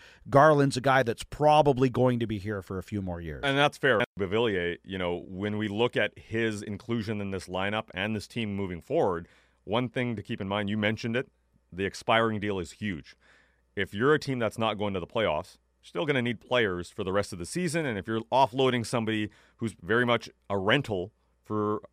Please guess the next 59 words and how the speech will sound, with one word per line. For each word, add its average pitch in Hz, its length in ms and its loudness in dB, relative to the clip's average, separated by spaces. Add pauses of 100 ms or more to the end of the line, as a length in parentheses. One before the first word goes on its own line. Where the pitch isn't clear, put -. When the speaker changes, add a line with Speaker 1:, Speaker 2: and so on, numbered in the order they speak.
(120)
Speaker 2:
an 87 80 -10
acquiring 113 520 2
team, 117 220 -6
potentially 104 440 -4
the 139 80 0
Canucks, 104 360 -4 (400)
you, 143 300 -2
you 175 140 0
need 220 120 0
to 170 60 2
take 160 200 0 (280)
back 120 260 2
a 120 60 -2
player, 95 440 0 (400)
uh, 107 360 6
to - 100 -8
maybe 123 320 0
make 117 200 -4
the 104 80 -10
cap 123 300 -2
work. 76 220 -12
So 104 440 0 (840)
in 135 140 0
a 123 40 4
situation 143 640 2
where 104 220 0
the 95 80 -4
Canucks 123 260 -2
are 113 100 0
acquiring 160 440 4
somebody, 85 400 -6 (1120)
I 135 140 2
could 143 180 0
see 160 120 -2
why 127 180 6
he'd 120 120 -2
be 120 80 0
an 110 60 0
attractive 107 460 0
option 107 320 2
to 80 60 -8
say, 104 140 -2
"Hey, 117 140 -2
give 107 220 -2
us 151 180 -2
a 120 60 0
player, 104 320 0
and 98 140 -6
maybe 113 220 0
we 113 120 -2
can 101 140 -8
take 107 200 -8
a 101 60 -4
draft 95 280 2
pick 101 140 -4
coming 95 240 -6
back 87 220 -2
the 92 80 -6
way, 87 240 0